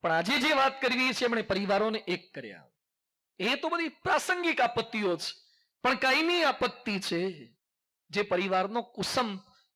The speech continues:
એ કાયમી આપત્તિ છે. એટલે આપણે પણ આપણો પરિવાર સારો બનાવવો છે, મજબૂત બનાવવો છે. શું કરવાનું છે? એક ભાઈ મને કે, "હવે છૂટું કરી દેવું છે." "તું કેમ છૂટું?"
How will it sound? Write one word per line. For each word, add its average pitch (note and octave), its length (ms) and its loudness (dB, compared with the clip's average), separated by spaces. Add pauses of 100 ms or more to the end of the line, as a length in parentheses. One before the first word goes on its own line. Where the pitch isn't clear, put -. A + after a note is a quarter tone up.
એ F#3 40 -2
કાયમી E3+ 420 0
આપત્તિ C#3 480 -8
છે. - 240 -18 (480)
એટલે A3+ 140 0
આપણે C#4 300 2
પણ C4+ 140 0
આપણો C4 280 4
પરિવાર B3+ 400 2
સારો A3+ 340 2
બનાવવો E3+ 440 0
છે, - 180 -10 (480)
મજબૂત A#3+ 360 0 (100)
બનાવવો A3 360 2
છે. - 140 -8 (300)
શું - 220 -2
કરવાનું C4 500 2
છે? C4+ 160 -2 (960)
એક A3+ 180 -2
ભાઈ G#3+ 120 4
મને C4+ 280 0
કે, C4+ 100 0
"હવે C4+ 220 4
છૂટું C4 180 -4
કરી A3+ 140 -2
દેવું F3+ 280 0
છે." - 200 -14 (760)
"તું F3 80 -12
કેમ A3+ 180 -6
છૂટું?" G3 240 -12